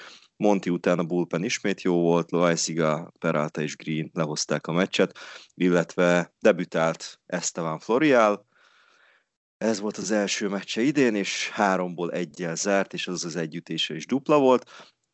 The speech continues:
Ennek köszönhetően annyira meggyőzte a vezetést, hogy kapásból meccs után vissza is küldték őt Scrantonba.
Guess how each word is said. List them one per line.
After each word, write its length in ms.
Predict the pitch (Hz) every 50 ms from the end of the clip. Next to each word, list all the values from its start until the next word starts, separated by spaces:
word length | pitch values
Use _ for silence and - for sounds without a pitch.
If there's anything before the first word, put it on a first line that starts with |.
| _ _ _ _ _ _ _ _ _ _ _
Ennek 340 | - - 101 92 90 85 -
köszönhetően 1080 | - 92 - - - 90 85 90 85 - - 85 85 85 85 85 80 78 80 80 - _ - _ -
annyira 340 | - - 92 87 82 82 82
meggyőzte 500 | 82 82 82 71 80 82 80 - - 80
a 40 | 76
vezetést, 520 | 80 90 90 87 - - 82 80 - -
hogy 300 | - 85 78 - - - -
kapásból 560 | - - - - 73 78 - - - 80 78
meccs 220 | 80 80 - -
után 220 | 85 - 80 78 76
vissza 260 | 78 76 - - 78
is 140 | 76 - -
küldték 420 | - 78 78 73 - 78 78 -
őt 120 | 82 78
Scrantonba. 1000 | - - - - - 117 98 82 - - 107 92 87 - - 98 - - - _